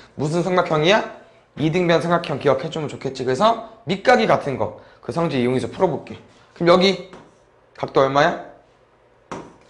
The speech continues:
사십이 도. 기억해줘야 되고. 그럼 지금 이 각을 바로 구할 수 있다고. 맞아? 어. 어떻게 이용한 거였어?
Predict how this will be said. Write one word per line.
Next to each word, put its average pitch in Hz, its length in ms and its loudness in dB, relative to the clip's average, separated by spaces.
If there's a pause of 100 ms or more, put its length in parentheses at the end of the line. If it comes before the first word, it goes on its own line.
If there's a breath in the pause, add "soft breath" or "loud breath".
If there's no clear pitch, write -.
(380 soft breath)
사십이 139 480 0
도. 110 100 -4 (920)
기억해줘야 135 440 2
되고. 101 300 -2 (180 loud breath)
그럼 247 160 6
지금 190 580 6 (300 loud breath)
이 196 140 4
각을 254 260 6
바로 196 240 8
구할 196 300 6
수 - 100 -2
있다고. 127 400 2 (1300)
맞아? 131 320 2 (340)
어. - 240 -10
어떻게 175 300 4
이용한 190 300 8
거였어? 175 600 4